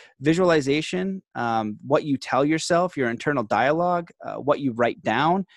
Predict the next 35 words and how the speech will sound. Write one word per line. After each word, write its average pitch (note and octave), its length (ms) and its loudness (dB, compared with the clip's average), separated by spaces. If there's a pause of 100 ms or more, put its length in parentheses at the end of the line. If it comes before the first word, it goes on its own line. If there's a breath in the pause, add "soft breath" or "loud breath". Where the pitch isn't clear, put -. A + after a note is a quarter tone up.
(140)
what C#3+ 160 0
you D#3+ 160 0
intend, B2 580 -6 (460 soft breath)
all F#3 420 6
makes D#3+ 320 -2
a C#3 160 -2
massive D3+ 880 0 (320)
difference C3+ 640 0
in C3 160 0
this B2+ 180 -4
world, B2 420 0 (320 loud breath)
but C3 120 0
we're C#3+ 120 0
not E3 180 2
trained C#3+ 540 -4
to C3 100 -4
use C#3+ 360 -2
that G#2+ 400 0
in A#2 360 -4 (120)
a B2+ 60 -6
specific - 640 -4
way. D3 280 0
So - 120 -6
you C#3+ 140 -2
can F#3 220 0
use G#3+ 200 0
it E3+ 120 -4
towards D3 340 -2
healing, D#3+ 380 -2
and A2 100 -2
that's C3 180 -2
how D#3+ 260 2 (340 loud breath)
people C#3 260 0
have B2 120 0
had C3+ 300 2